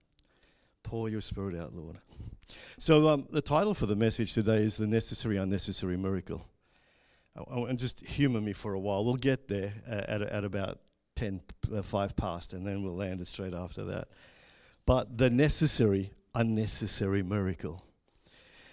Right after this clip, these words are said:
And, um, <sighs> I love this guy. Um, John Donne, Dean of Saint Paul's, sixteen twenty-two. Um, this guy was kinda weird,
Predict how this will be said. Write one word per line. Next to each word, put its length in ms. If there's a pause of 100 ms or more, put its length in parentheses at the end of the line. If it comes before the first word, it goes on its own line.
And, 340
um, 300 (1400)
<sighs> 20
I 640
love 240
this 180
guy. 260 (1400)
Um, 360 (200)
John 260
Donne, 340 (300)
Dean 240
of 140
Saint 280
Paul's, 520
sixteen 640
twenty-two. 720 (960)
Um, 380
this 120
guy 140
was 160
kinda 260
weird, 300